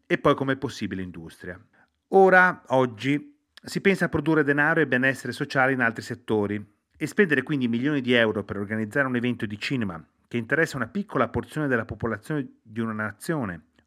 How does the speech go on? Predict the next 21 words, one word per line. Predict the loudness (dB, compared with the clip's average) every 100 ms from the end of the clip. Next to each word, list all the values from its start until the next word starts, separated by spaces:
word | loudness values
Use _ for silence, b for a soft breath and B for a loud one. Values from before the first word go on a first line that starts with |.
| -4
o | -2
più | 0 -2
in | -2
generale | -2 0 0 0 -4 -8
delle | -6 -4
nazioni | -6 -6 -4 -4
che | -4
vi | -8
partecipano, | -8 -6 -6 -6 -8 -8 -8 -10 B B B B B B
sembra | 2 4 4
quasi | 4 2
un | -2
sacrilegio, | -4 -4 -4 -6 -8 -10 -10 _ -8
considerando | -4 0 2 2 2
i | 0
grandi | 0 -2 -2
dilemmi | 0 0 -2 -6 -6
e | -4
problemi | -4 -4 -4 -4
della | -6 -6
contemporaneità. | -6 -8 -6 -8 -8 -10 -10 -14 -16